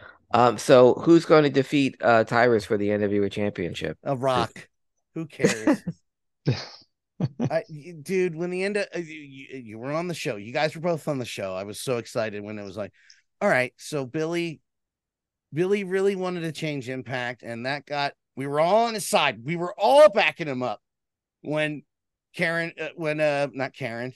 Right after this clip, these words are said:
Speaker 2: sorry, um, Dixie Carter was, when the company was like,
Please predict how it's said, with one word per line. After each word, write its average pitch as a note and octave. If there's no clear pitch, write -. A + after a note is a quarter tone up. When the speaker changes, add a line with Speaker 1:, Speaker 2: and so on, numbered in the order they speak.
Speaker 2:
sorry, A#2+
um, A#2
Dixie D#3
Carter D#3
was, D3
when D#3
the D3
company F3
was C#3+
like, D3